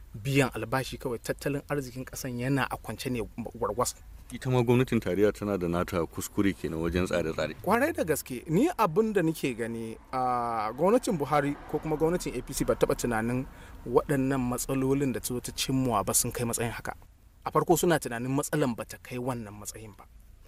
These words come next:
Speaker 1: Kaga na ɗaya, ko da suka zo sun cimma babu komai a asusun gwamnati. Na ɗaya kenan. Na biyu, sun cimma farashin mai ya sauka a,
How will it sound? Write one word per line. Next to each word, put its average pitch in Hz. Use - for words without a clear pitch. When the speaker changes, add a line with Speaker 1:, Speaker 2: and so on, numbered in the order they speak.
Speaker 1:
Kaga 139
na 139
ɗaya, 135
ko 160
da 147
suka -
zo 127
sun 127
cimma 127
babu 110
komai 107
a -
asusun 107
gwamnati. 92
Na 117
ɗaya 104
kenan. -
Na 139
biyu, 151
sun 165
cimma 175
farashin 147
mai 120
ya 131
sauka -
a, 120